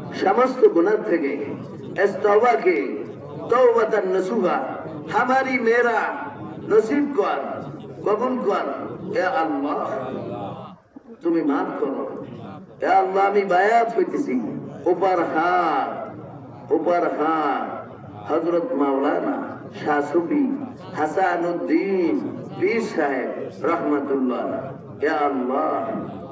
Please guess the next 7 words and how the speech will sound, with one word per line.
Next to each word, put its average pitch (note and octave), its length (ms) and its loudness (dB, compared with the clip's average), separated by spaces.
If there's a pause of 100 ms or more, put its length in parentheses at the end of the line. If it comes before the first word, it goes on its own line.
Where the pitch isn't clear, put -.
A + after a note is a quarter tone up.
(180)
উপর E3+ 340 2 (120)
হাত, D#3 640 -2 (200)
حضرت F#3 400 0
مولانا D3+ 760 0 (140)
عبد D#3 200 -2
الرشید F3+ 540 2
سستی G#3+ 580 0